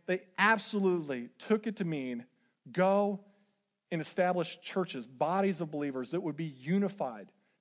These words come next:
that people, individuals would be able to use their gift to build the body up. We're gonna have the rest of the, kind of the New Testament, you see that he writes to the church in Corinth, the church in Ephesus, the third church in Thessalonica, and so on. Then he's gonna write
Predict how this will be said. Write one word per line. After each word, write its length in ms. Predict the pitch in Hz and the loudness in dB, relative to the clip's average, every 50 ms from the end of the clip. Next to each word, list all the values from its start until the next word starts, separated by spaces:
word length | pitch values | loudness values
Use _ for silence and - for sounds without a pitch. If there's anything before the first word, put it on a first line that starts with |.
| _ | _
that 260 | 180 175 175 - _ - | -4 -4 -4 -6 _ -4
people, 400 | - 214 220 202 208 170 160 180 | 0 0 0 2 2 2 2 4
individuals 560 | 185 190 175 190 202 185 180 160 151 135 143 | 2 2 4 4 2 2 0 -2 -4 -2 -2
would 140 | 160 156 151 | -4 -2 2
be 80 | 180 | 2
able 140 | 180 170 156 | 2 2 2
to 100 | 143 139 | -2 -6
use 400 | 135 127 135 190 226 226 196 170 | -8 -2 0 2 2 4 2 2
their 120 | 175 180 | 0 -2
gift 440 | 160 - - 185 190 151 120 - - - - - _ _ | -2 -2 0 2 2 2 2 0 -8 -20 -20 -20 _ _
to 100 | - 240 | 2 2
build 440 | 202 151 - - 202 220 226 226 208 | 2 2 0 6 8 10 10 10 8
the 80 | 185 165 | 4 2
body 420 | 151 185 185 185 180 165 160 175 | 2 2 2 4 2 2 2 2
up. 240 | 175 160 131 110 - _ _ _ _ _ _ _ _ _ _ _ _ _ _ _ _ _ _ _ _ _ | 2 2 0 -4 -10 _ _ _ _ _ _ _ _ _ _ _ _ _ _ _ _ _ _ _ _ _
We're 140 | 170 196 220 | 6 8 8
gonna 100 | 226 208 | 10 8
have 160 | 220 233 196 | 8 6 6
the 100 | 185 185 | 4 6
rest 260 | 170 220 226 220 - | 6 6 4 4 0
of 60 | 233 | -4
the, 60 | 185 | -6
kind 180 | 180 - 226 226 | 4 4 6 8
of 40 | 208 | 8
the 60 | 190 | 8
New 180 | 190 208 226 190 | 8 6 6 4
Testament, 480 | - - 247 262 - 220 214 208 208 | 4 4 4 4 6 4 2 4 4
you 100 | 196 208 | 4 2
see 360 | 190 - - 240 220 202 180 - - - _ _ _ _ | 2 2 2 2 2 2 0 -2 -8 -20 _ _ _ _
that 100 | 247 247 | 6 6
he 60 | 240 | 6
writes 380 | 208 165 185 233 240 233 - - | 6 8 10 10 10 10 8 6
to 100 | - 240 | 4 4
the 140 | 220 185 208 | 6 6 4
church 760 | 196 - - - - 311 311 214 147 - - - - - - - _ _ | 2 2 -2 4 6 8 8 8 8 4 -4 -10 -12 -12 -14 -16 _ _
in 220 | - 240 233 226 - | 4 6 6 6 4
Corinth, 480 | - - 254 269 233 196 147 131 - - | 4 8 8 10 10 10 8 4 2 0
the 100 | 202 196 | 0 0
church 360 | - - 285 311 285 - - | 4 6 6 8 8 6 2
in 80 | 226 220 | 0 4
Ephesus, 580 | 220 208 196 208 196 165 - - 151 127 - | 4 4 4 2 0 -6 -4 -4 -4 -6 -6
the 100 | - 175 | -8 -12
third 260 | 165 - 285 302 269 - - - | 4 6 8 8 8 4 -2 -6
church 320 | - - 311 302 247 - | 0 4 4 4 4 4
in 140 | 233 202 160 - - - - _ - | 4 2 2 0 -8 -18 -20 _ 8
Thessalonica, 540 | 254 247 247 - 233 220 220 226 220 226 214 | 8 8 8 6 4 6 6 6 6 6 4
and 120 | 196 185 | 4 6
so 160 | - 240 233 | 6 6 6
on. 100 | 226 214 | 8 8
Then 100 | 220 220 | 8 6
he's 140 | 226 220 185 | 6 6 6
gonna 120 | 226 226 | 4 6
write 280 | 226 240 233 233 233 | 8 10 10 8 8